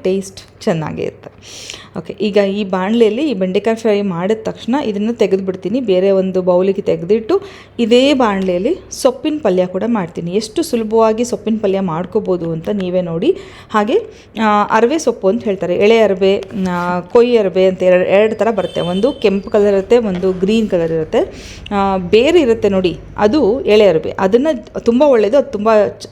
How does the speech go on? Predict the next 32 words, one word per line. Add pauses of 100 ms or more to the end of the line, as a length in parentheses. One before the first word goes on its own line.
ಆರೋಗ್ಯಕ್ಕೆ
ಒಳ್ಳೆಯದು,
ಅದು
ತುಂಬ
ಹೆಚ್ಚಾಗಿ
ಬಳಸಿ. (400)
ಕಟ್
ಮಾಡಿರ್ತಾರೆ
ನೋಡಿ,
ಬೇರೆ
ಇಲ್ಲದೆ
ಇರೋದು
ಕೊಯ್
ಅರವೆ
ಅಂತ
ಹೇಳ್ತಾರೆ,
ಅದು
ಅಷ್ಟು
ಒಳ್ಳೆಯದಲ್ಲ
ಅಂತ
ನಮ್ಮಮ್ಮ
ಹೇಳ್ತಾರೆ.
So
ನನಗೆ
ಅಷ್ಟು
ಗೊತ್ತು. (460)
So
ಅರವೆ
ಸೊಪ್ಪಿನ
ಪಲ್ಯ
ತುಂಬ
ಚೆನ್ನಾಗಿರುತ್ತೆ.